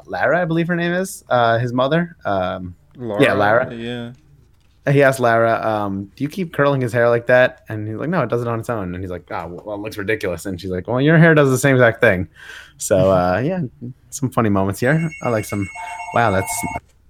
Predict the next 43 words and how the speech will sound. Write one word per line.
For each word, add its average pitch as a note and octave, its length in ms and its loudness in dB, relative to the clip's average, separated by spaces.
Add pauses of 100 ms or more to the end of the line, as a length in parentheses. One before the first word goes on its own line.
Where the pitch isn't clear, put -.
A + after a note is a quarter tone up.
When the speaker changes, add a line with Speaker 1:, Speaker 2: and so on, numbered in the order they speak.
(800)
Speaker 2:
<laughs> - 2000 -4
J D3+ 200 0
D D3 160 -2
just C#3 200 -6
muted C3+ 180 -4
his C#3 140 -6
mic F3 200 -4
'cause C3 100 -6
his C3+ 120 -6
phone F3+ 140 -4
was C3+ 120 -6
ringing. A2+ 260 -6
I'm F#3 140 -4
not D#3 160 4
even D#3 160 -2
good E3 120 4
at F3 60 2
Speaker 1:
I, B2 220 6
Speaker 2:
getting D3+ 60 8
rid - 80 6
of C#3+ 80 8
Speaker 1:
uh, - 20 8
Speaker 2:
that. A2 220 6
That D3 100 6
was D#3+ 160 6
hilarious. F3 960 2 (540)
Speaker 1:
<laughs> - 840 2 (1160)
Okay, D#3 420 6
uh, C3 300 6
editing C#3 420 4
is B2+ 120 0
working C3 340 2
against C3 320 2
me C3 100 4
here, B2+ 220 4
but C3+ 140 0
yes, D3+ 240 2
the A#2 100 -8
phone C3 220 4
rang C3 240 4
very B2+ 240 4
loud. B2+ 340 2
Anyway, C#3 500 2